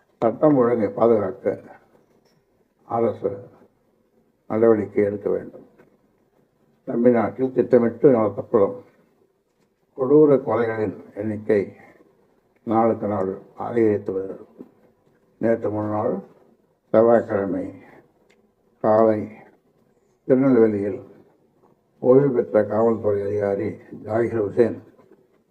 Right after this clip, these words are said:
கொடூரமான முறையில் படுகொலை செய்யப்பட்டார். அதனால் ஏற்பட்ட பதட்டம் அடங்குவதற்கு முன்பாகவே சேலத்தை சார்ந்த பல்வேறு கொலை கொள்ளை வழக்குகளில்,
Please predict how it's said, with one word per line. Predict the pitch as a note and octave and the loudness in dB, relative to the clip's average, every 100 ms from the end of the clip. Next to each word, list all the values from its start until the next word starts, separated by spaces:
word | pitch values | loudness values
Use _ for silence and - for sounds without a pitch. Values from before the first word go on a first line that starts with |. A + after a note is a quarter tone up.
| _ _ _ _ _ _ - | _ _ _ _ _ _ 2
கொடூரமான | B2 B2 B2 A#2+ B2 | 6 8 8 6 2
முறையில் | G#2+ - F#2 G2+ G2 - - - _ _ _ _ _ _ _ _ _ _ _ _ _ _ - | 2 0 0 -2 -8 -14 -20 -20 _ _ _ _ _ _ _ _ _ _ _ _ _ _ 0
படுகொலை | A2 G#2+ A2 | 2 0 -2
செய்யப்பட்டார். | A2 F#2+ - - - G1+ G1+ _ _ _ _ _ _ _ _ _ _ - - _ | -6 -8 -8 -10 -14 -14 -16 _ _ _ _ _ _ _ _ _ _ -20 -20 _
அதனால் | G#2 B2 C3 D3 C#3 | -6 -4 -4 -4 -4
ஏற்பட்ட | C3 - A#2 A2 | -4 -4 -2 -2
பதட்டம் | G#2 A2+ B2 - G#2 - _ _ _ _ | -2 -2 -4 -6 -8 -8 _ _ _ _
அடங்குவதற்கு | G#2 A#2 B2+ B2 A#2 G#2+ G#2 | -4 0 4 4 2 -2 -6
முன்பாகவே | G2 G2+ G2 F#2 F#2+ A2+ B2 - - _ _ _ _ _ _ _ _ _ _ | -8 -6 -6 -6 -4 -4 -4 -12 -20 _ _ _ _ _ _ _ _ _ _
சேலத்தை | C3+ D3 D3+ C#3 B2+ | 2 4 4 4 2
சார்ந்த | - G#2 F#2 F2 E2 - _ _ _ _ | 4 -2 -2 -4 -6 -10 _ _ _ _
பல்வேறு | - A#2+ C3 C3 B2+ A#2+ G#2+ G2+ | -2 2 4 6 6 4 0 0
கொலை | A2+ B2+ | 2 4
கொள்ளை | B2+ A#2+ A2+ | 2 4 6
வழக்குகளில், | G#2+ A2 A2+ G#2+ G2 G2+ | 6 2 0 -2 -2 -6